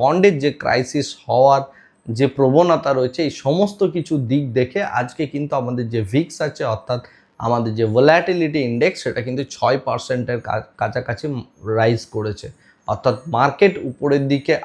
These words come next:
আপ হলেও আমরা কিন্তু ছয় পার্সেন্টের কাছাকাছি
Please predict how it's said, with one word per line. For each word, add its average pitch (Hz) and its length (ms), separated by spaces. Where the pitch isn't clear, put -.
আপ 175 100
হলেও 117 280
আমরা 120 220
কিন্তু 143 180
ছয় 127 320
পার্সেন্টের 127 680
কাছাকাছি 123 520